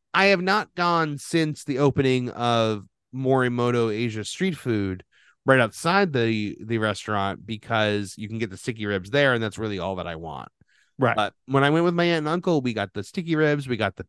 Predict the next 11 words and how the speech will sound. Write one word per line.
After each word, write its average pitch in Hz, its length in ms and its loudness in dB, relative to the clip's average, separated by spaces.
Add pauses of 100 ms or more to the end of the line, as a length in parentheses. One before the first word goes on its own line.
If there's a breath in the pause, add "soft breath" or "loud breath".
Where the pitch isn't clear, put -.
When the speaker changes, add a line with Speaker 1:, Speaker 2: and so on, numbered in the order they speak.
Speaker 1:
the, 101 340 -2
the 101 180 -2
sliced 104 440 -6
duck, 139 340 2 (640)
we 147 180 -4
got 120 360 4
so - 280 -4
much 117 200 -2
good 87 160 -8
stuff. - 280 -16
And 123 300 -4